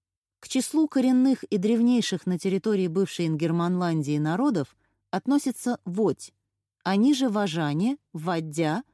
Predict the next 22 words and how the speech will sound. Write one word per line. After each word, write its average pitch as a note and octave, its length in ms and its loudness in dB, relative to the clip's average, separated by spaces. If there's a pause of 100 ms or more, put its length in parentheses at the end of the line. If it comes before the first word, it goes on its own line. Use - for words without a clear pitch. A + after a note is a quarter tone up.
(240)
вадьялайн. F#3 840 -2 (600)
Предполагается, A#3+ 720 0
что - 180 -4
название A3+ 640 2
водь C4+ 400 -2 (240)
происходит A#3+ 640 0
от G#3+ 120 -2
водского G#3 540 -2
же F#3 160 0
слова B3 480 0
«клин». G#3+ 460 0 (460)
Для F3+ 220 0
народного A#3+ 520 2
костюма G#3+ 560 0
води G3+ 440 0 (320)
характерно C#4+ 760 0
обилие A3+ 520 2
клинообразных G#3+ 960 0
узоров. G#3 640 -2 (400)
Водь — A#3 400 0 (160)
народ A3 460 2
финно-угорский, A#3+ 1080 2